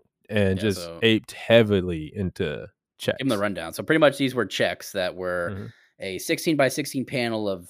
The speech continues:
Speaker 2: uh, colorful check marks that are, you know, stylized after Twitter. Um,
Speaker 1: Mm-hmm.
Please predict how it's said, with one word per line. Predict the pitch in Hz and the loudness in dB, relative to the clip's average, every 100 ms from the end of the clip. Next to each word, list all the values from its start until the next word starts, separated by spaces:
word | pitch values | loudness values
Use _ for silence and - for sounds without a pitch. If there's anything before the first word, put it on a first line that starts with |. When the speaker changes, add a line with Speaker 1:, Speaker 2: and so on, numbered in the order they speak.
| - | -4
Speaker 2:
uh, | 90 85 | -4 -2
colorful | 117 113 110 | -2 -2 -4
check | - 110 - | -4 -6 -2
marks | 104 101 - | -4 -4 -6
that | 92 90 87 | -6 -4 -4
are, | 85 - | -8 -14
you | 87 | -16
know, | |
stylized | 82 101 95 92 92 | -8 -4 -2 -4 -4
after | 90 - | -8 -10
Twitter. | - - 104 101 107 _ _ _ - | -20 -12 -8 -6 -8 _ _ _ -14
Um, | 73 92 | -6 -6
Speaker 1:
Mm-hmm. | 78 95 | -6 -8